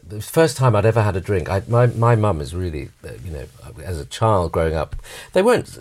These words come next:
uh, uh, uh, you know, very, very strict or anything like that. But I was such a goody two-shoes. I would, wouldn't put foot out of, uh, uh, line. And so I would,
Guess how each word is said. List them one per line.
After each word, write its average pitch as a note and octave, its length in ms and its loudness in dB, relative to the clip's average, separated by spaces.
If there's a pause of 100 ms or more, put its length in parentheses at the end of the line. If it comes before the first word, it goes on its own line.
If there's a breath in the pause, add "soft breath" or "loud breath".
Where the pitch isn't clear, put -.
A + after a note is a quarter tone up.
(300)
uh, - 40 -8
uh, E2+ 340 -4 (400)
uh, C#2+ 140 -14 (1000)
you A2 120 -4
know, C2+ 200 -8 (800)
very, G2+ 240 4
very E2+ 220 0
strict - 480 -2
or E2 60 -2
anything D#2 320 -4
like D2 140 -6
that. D#2+ 260 -6
But F2+ 140 2
I C3 200 6
was G2+ 160 0
such - 300 -2
a - 20 -2
goody F2 240 -2
two-shoes. F2+ 500 -8
I - 100 -2
would, F2 240 -6
wouldn't A2+ 420 -2
put - 160 -6
foot C#2 140 0
out C#2+ 160 -6
of, - 420 -20
uh, A#1 640 -14
uh, F2 40 -10 (300)
line. D#2+ 380 -2 (640 loud breath)
And G2 400 0
so G#2+ 280 6
I A2 260 6
would, F#2 360 2